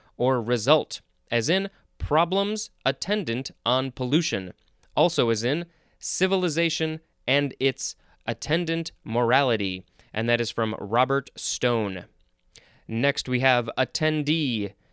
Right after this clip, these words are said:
This is a noun from nineteen thirty-seven, a person who is present on a given occasion or at a given place, as in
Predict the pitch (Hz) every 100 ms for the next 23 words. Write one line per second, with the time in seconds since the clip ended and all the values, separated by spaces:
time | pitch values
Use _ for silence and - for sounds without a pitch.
0 | _ - 113 151 - - 143 123 - 135
1 | 123 110 127 131 127 117 - 143 131 123
2 | 131 135 127 131 117 - 156 147 117 101
3 | _ - 160 160 196 196 185 160 170 170
4 | 151 - - 180 156 143 165 - 127 139
5 | 123 123 104 151 185 175 175 160 127 135
6 | 165 - - - 160 123 131 - - 113
7 | - 113 101 135 147 160 156 - 147 143
8 | - - - _ _ - 117 117 185 208